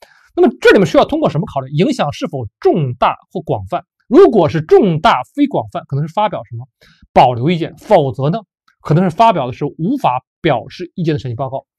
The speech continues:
这是给您讲的相关的延伸检查程序。实际上啊，延伸检查程序更多的是一种什么？更多的是一种通过我们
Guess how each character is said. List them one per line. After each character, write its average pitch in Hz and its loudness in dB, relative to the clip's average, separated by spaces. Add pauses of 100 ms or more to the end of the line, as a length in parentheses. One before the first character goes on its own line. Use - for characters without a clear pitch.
(200)
这 269 -2
是 240 2
给 170 0
您 165 2
讲 139 -2
的 120 -12
相 214 0
关 208 -4
的 156 -6
延 147 -2
伸 175 -8
检 127 -10
查 143 -8
程 123 -12
序。 - -20 (500)
实 - 0
际 427 4
上 269 6
啊， 151 2
延 196 2
伸 320 0
检 160 0
查 147 -2
程 123 -10
序 160 -16 (240)
更 180 0
多 262 -2
的 196 -6
是 180 -6
一 202 -4
种 139 -6
什 127 -14
么？ 117 -12 (440)
更 359 2
多 302 2
的 320 2
是 - 2
一 285 6
种 151 0
通 302 -6
过 294 -2
我 151 -4
们 135 -6